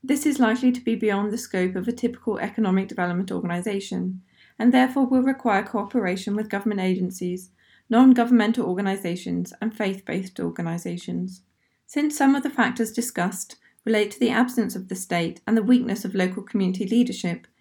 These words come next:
attention to economic development should go hand in hand with a more robust governmental and police presence in the communities,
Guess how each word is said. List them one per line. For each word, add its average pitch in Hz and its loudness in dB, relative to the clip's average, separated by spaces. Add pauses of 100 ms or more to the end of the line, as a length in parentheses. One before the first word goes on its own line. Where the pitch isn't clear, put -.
(360)
attention 277 0
to - -4
economic 240 4
development 196 -2
should 240 -4
go 233 0
hand 226 2
in 247 6
hand 185 0
with 196 -6
a 208 -4
more 196 0
robust 208 -4
governmental 208 2 (340)
and 240 0
police 208 0
presence 196 0
in 202 0
the 190 -2
communities, 196 -4